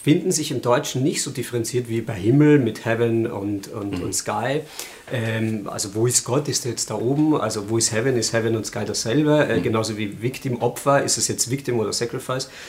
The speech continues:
Speaker 1: Und die Tradi-
Speaker 2: Also Sacrifice ist das, ist das rituelle Opfer? Also
Speaker 1: Ich,
Speaker 2: sowas
Speaker 1: ich komm
Speaker 2: gleich-
Speaker 1: dahin, genau.
Speaker 2: Genau.
Speaker 1: Al-, also die Traditionslinie, die wir im Grunde beackern, ist die, die sehr stark das Opfer als Victim sieht. Wir brauchen einen Victim, ein,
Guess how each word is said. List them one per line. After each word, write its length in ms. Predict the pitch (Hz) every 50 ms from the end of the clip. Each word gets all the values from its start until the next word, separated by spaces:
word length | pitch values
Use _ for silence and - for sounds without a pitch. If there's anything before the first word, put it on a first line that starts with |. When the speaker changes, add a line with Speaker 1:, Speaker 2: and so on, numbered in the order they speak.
| - - - - - - _ _ _ _ _ - - - -
Speaker 1:
Und 200 | 143 135 131 135
die 80 | 143 143
Tradi- 200 | - - 151 156
Speaker 2:
Also 120 | 123 123
Sacrifice 600 | 120 - 151 147 - 156 131 - 127 127 131 131
ist 180 | 135 135 - -
das, 240 | 120 113 - - - - - - -
ist 120 | - 135 131
das 180 | 120 110 -
rituelle 360 | 120 131 127 127 120 143 170 147
Opfer? 260 | 143 147 220 214 -
Also 140 | - 110 -
Speaker 1:
Ich, 60 | 117
Speaker 2:
sowas 160 | 110 117 107
Speaker 1:
ich 60 | -
komm 180 | - - 147 135
Speaker 2:
gleich- 140 | 135 127 120
Speaker 1:
dahin, 180 | 110 110 104
genau. 220 | 98 139 110 104 104
Speaker 2:
Genau. 100 | 104 92 - - - - -
Speaker 1:
Al-, 160 | 131 120 127 -
also 180 | - 139 120 135
die 180 | 120 135 143 143
Traditionslinie, 920 | - 156 143 139 127 - - 143 147 180 208 - - 175 180 180 175 170
die 180 | - 131 131 127
wir 160 | 139 143 147
im 100 | 139 131
Grunde 220 | - 143 131 139
beackern, 540 | 135 - 127 - 98 120 - 151 143 143 139
ist 240 | 131 - - - -
die, 100 | 131 147
die 140 | 139 131 120
sehr 360 | - 123 123 135 170 196 220
stark 580 | - - - - 120 113 113 127 151 156 -
das 220 | - 131 - - -
Opfer 460 | 135 135 139 - - 147 143 139 -
als 300 | 127 131 127 - 123 110
Victim 560 | 139 185 - - - - - 123 110 104 104
sieht. 420 | 104 - - 120 143 147 - - - - - - -
Wir 120 | 139 131
brauchen 520 | - - 120 127 165 214 - 226 220 - -
einen 480 | 123 131 143 170 175 180 175 170 - - -
Victim, 500 | 123 135 151 147 - - - 120 101 107
ein, 300 | - 123 139 143 135 135